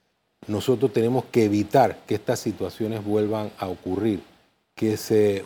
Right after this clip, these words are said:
utilice el futuro de los estudiantes para una consideración de naturaleza política. Yo creo que tenemos que hacer un esfuerzo para rescatar la educación en todas sus vertientes,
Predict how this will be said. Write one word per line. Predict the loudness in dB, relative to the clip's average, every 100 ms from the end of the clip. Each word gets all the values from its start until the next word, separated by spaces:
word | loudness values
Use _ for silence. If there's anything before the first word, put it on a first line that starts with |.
| -6
utilice | -4 -2 0 0 2 2 2 -2 -10 _ _ -6
el | -4
futuro | -4 -4 -2 0 4 4
de |
los | 4 2
estudiantes | 0 -4 -2 0 4 2 0 -6 -8 -8 _ _ _ -6
para | -2 0 2 0 0 -4 -2
una | 0 2 2
consideración | 0 -6 -4 -6 -6 -6 -4 -4
de | -4
naturaleza | -6 -8 -6 -4 -4 -4 -8
política. | -8 -6 -4 -4 -6 -8 -8 -10 _ _ _ _ _ _ _ _ -8
Yo | 2 2
creo | 4 4 4 2 -2 -6
que | -6
tenemos | -2 0 0
que | 0
hacer | 0 2
un | 2 -2
esfuerzo | -4 0 0 0 -6
para | -4 -6 -4
rescatar | -6 -4 -4 -2 0
la | 2
educación | 2 -2 -4 -2 0
en | 0
todas | 4 4 4
sus | -2
vertientes, | -2 -4 0 0 0 -4